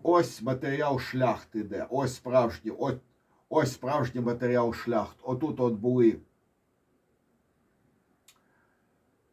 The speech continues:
ну, перші спроба, репетиція Бахмути і відпертя нашого контрнаступу, і от їхні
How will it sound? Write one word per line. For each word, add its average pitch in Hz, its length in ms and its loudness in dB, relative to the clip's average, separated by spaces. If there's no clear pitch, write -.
ну, 127 380 -2
перші 120 440 2
спроба, 120 440 2
репетиція 120 680 0
Бахмути 170 720 4
і 135 260 0
відпертя 127 680 -2
нашого 117 500 -2
контрнаступу, 143 1200 -2
і 123 100 2
от 123 320 4
їхні 127 540 4